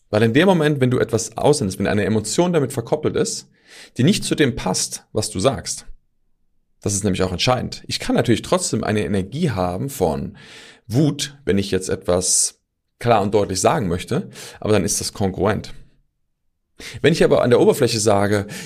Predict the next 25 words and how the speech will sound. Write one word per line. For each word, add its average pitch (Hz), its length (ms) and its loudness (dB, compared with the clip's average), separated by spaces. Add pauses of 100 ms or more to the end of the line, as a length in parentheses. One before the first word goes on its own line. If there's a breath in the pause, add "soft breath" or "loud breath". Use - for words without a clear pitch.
ja, 151 180 -2
könntest 151 420 -6
du 147 60 -4
mal, 147 280 -4
und 123 120 -2
es 123 160 -6
wäre 131 100 2
mir 131 200 0 (240 loud breath)
lieb, 143 280 -6
wenn 139 180 0
du 135 260 0 (240 loud breath)
das - 240 -2
doch 127 200 2
mal 123 140 0
so 110 100 0
machen 143 220 -2
könntest, - 400 -8
und 127 260 0
innerlich 123 460 0
brodelt 107 360 -2
der 104 100 0
Vulkan, 107 800 -4
dann 92 120 -6
denken 90 200 -12
Leute, 85 180 -12